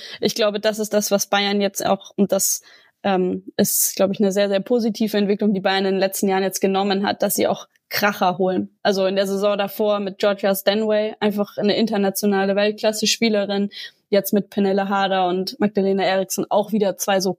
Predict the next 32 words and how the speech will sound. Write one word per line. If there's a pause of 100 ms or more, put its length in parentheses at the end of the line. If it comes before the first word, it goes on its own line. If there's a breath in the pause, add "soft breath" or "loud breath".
Kracher.
Und
ich
glaube,
das
war
zuvor
in
den
Jahren
bei
Bayern (400 loud breath)
noch
nicht
so
ganz
der
Fall, (100)
dass
wirklich
so
internationale
Top-Transfers
getätigt
wurden.
Und (360 loud breath)
ich
glaube, (460 loud breath)
ähm,
da
wird
mir